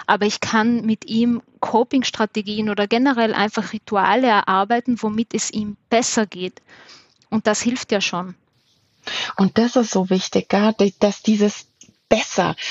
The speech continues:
Speaker 2: Und da habe ich auch ganz oft Leute, die dann sagen, „Ja, das Training hat nicht funktioniert.“ Und dann, ähm, lasse ich sie wirklich im Tagebuch haargenau aufschreiben, wie lang hat das dann früher gedauert oder wie lang dauert es, bis dein Hund wieder normal ist.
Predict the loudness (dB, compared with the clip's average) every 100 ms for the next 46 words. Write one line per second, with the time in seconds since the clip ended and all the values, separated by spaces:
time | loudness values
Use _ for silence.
0 | -8 2 2 4 2 2 2 2 0 0
1 | 0 2 2 2 0 2 0 2 2 2
2 | 4 2 4 2 0 0 2 2 2 0
3 | 0 -2 2 0 2 2 4 4 2 -4
4 | -14 -14 -2 0 2 4 4 2 2 2
5 | 2 0 0 -2 0 2 2 2 2 -2
6 | 0 0 2 0 2 0 0 0 0 2
7 | 2 2 2 0 0 0 2 2 2 2
8 | 4 2 2 0 0 -2 0 0 0 0
9 | 2 2 0 0 2 2 0 -2 -2 0
10 | 0 2 2 2 2 2 0 -2 -2 0
11 | 0 2 2 0 0 2 0 0 2 2
12 | 2 2 2 4 4 2 2 -6